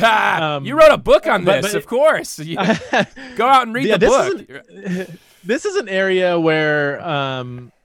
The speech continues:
Speaker 2: you know, there's some things I believe and do that I feel really strongly about.
Speaker 1: Yeah.
Speaker 2: There's other
Speaker 1: Yeah.
Speaker 2: things I'm like, you know, this is where I'm at now, and, and maybe I'm missing something, and I'm, I'm willing to kinda change my mind. So I, I don't prefer the term cisgender, and that,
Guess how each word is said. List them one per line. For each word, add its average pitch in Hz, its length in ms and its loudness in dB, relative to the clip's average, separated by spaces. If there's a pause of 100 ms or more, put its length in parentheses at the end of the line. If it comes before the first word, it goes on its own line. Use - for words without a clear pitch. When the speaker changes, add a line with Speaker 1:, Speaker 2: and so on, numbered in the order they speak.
Speaker 2:
you 214 80 -6
know, 233 80 0
there's 208 140 -2
some 320 180 -2
things 226 180 0
I 185 80 2
believe 151 400 0
and 139 160 -6
do 143 220 -2
that 139 120 0
I 127 40 0
feel 131 180 -8
really 113 160 -6
strongly 175 480 0
about. 165 320 2
Speaker 1:
Yeah. 175 80 2
Speaker 2:
There's 139 140 -4
other 143 180 -4
Speaker 1:
Yeah. 131 140 -4
Speaker 2:
things 135 140 -8
I'm 143 120 -6
like, 143 200 -8
you 214 100 -12
know, 220 160 -2
this 262 200 -6
is 311 120 -6
where 214 100 2
I'm 151 160 0
at 143 300 -4
now, 165 380 -4
and, 165 200 -6
and 156 360 -12 (340)
maybe 175 200 2
I'm 185 120 2
missing 180 260 0
something, 190 460 -2
and 156 80 -4
I'm, 139 160 -6
I'm 143 180 -6
willing 151 300 -6
to 139 80 -10
kinda 143 260 -14
change 139 340 -16
my 123 120 -14
mind. 123 400 -16
So 139 180 -8 (480)
I, 220 220 -4
I 240 160 -4
don't 285 240 -6 (180)
prefer 180 500 -6
the 190 140 -10
term 185 400 -12
cisgender, 165 1400 -12
and 151 140 -10
that, 180 180 -6